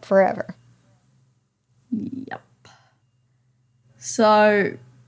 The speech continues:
Speaker 2: that was the episode. We've got some continuity.
Speaker 1: Mm-hmm.
Speaker 2: Um, so Fred writing formulas on the windows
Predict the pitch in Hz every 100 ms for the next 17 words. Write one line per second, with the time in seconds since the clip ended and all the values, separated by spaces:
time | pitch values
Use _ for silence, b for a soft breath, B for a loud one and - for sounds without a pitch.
0 | _ _ _ _ _ - 180 214 240 226
1 | 208 214 262 285 - 180 170 175 180 190
2 | - 214 202 - 202 208 190 202 220 320
3 | 415 - - 220 262 - _ _ _ 208
4 | 185 180 180 - - _ - 233 202 190
5 | - - 240 262 226 240 233 226 208 202
6 | 202 214 190 185 185 190 180 175 175 170